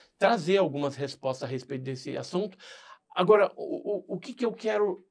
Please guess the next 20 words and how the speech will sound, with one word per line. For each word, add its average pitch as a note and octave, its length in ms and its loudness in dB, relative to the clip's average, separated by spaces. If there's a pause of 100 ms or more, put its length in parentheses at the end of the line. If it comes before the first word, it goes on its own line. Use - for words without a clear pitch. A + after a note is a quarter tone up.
(440)
ressaltar G3+ 680 2
nessa F#3 320 2
história F#3 460 4
toda? C3+ 400 -2 (500)
Você D#3+ 440 0
não A3 400 2
gasta F3+ 640 2
oitocentos D#3 800 -2
e D3+ 80 -10
cinquenta D3 480 -10
e C#3 40 0
oito C#3+ 340 -2
bilhões D3+ 500 2
de C#3+ 140 -10
dólares, C3 640 6 (260)
incluindo E3 680 -2
um F3+ 40 2
negócio D3+ 440 -2
de C#3+ 100 -6
ovni, F3+ 400 2